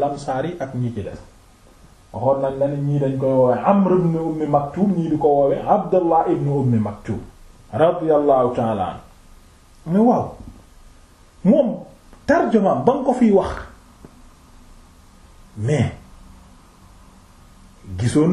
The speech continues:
nañu que ne dafa ñëwoon ci Yonent bi alayhi salaatu wassalaam ne ko, "Man ki may,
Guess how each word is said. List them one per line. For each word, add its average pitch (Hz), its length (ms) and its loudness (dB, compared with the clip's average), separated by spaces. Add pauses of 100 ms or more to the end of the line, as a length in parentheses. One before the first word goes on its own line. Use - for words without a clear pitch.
nañu 262 260 4 (300)
que 208 100 6
ne 320 160 2 (920)
dafa 190 320 2
ñëwoon 208 420 4
ci - 80 2
Yonent 196 260 2
bi 190 160 0
alayhi 180 300 4
salaatu 170 360 0
wassalaam 233 420 0 (2750)
ne 196 200 4
ko, 220 120 4
"Man 208 320 0 (380)
ki 277 120 4
may, 262 380 2